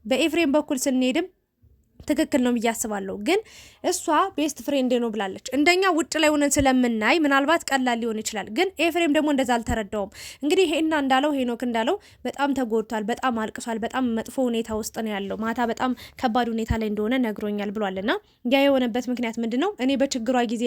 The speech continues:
አብሬያት መሆን ሳል-፣ ሳልችል እንዴት ሌላ ወንድ ሊሆን ይችላል? ከዚህ ልጅ ጋር የሆነ ነገር አላቸው ብሎ ነው ያሰበውና ቤዛን ደግሞ እንደሚያምናት ነው የተናገረው። ብቻ ግን ቤዛም እዚህ ጋር ጥፋት እንዳለባት እኔ እየታየኝ ነው። እ፣ በሰዓቱ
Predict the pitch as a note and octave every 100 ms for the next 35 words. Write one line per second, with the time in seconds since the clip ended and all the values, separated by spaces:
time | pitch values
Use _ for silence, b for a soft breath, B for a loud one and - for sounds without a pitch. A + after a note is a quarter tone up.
0 | A3+ A#3+ A#3+ B3 A#3+ A#3 A#3 A3+ A3 A3+
1 | - - A#3+ A#3 - D#4+ B3+ B3+ A#3+ A#3
2 | A3 A3 G#3 A3 A3 G#3+ - G3+ G3+ B
3 | B B C#4+ D4+ D#4 C4 C#4 B3+ B3 A#3
4 | A#3 - A#3 A#3 A3+ A3 A#3+ G#3 G#3+ G#3
5 | G#3 - G#3 G#3 C#4 G#4 B3+ C4+ B3+ A#3
6 | A#3+ C#4+ B3 A#3 A3+ G#3+ G#3 G#3 G3 -
7 | b b b - C4 C4+ B3 G#3 G#3+ G3+
8 | A#3+ C#4+ C4+ F#4+ - B B B A#3+ C#4+
9 | C4+ B3+ G#3+ B3+ D#4+ - C4 C4 B3+ A#3
10 | A3 A3 A#3+ B3 A3 G#3+ A3+ G#3+ G3+ G3
11 | G3+ C4 A#4+ b b b B3 A3+ G#3+ G3+
12 | - - - - A3 A3 C#4+ D4+ B3+